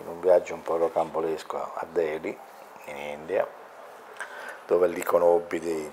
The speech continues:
dei esiliati politici. A loro volta mi prepararono delle missive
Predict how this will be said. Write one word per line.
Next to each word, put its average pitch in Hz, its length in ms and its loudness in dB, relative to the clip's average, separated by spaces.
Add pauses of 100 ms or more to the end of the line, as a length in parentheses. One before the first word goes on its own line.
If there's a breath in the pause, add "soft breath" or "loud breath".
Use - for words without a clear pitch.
dei 82 80 -2
esiliati 87 640 6
politici. 82 840 -4
A 78 200 -2
loro 90 280 4
volta 85 420 8
mi 78 100 -6
prepararono 80 720 4
delle 76 300 -6
missive 78 840 -8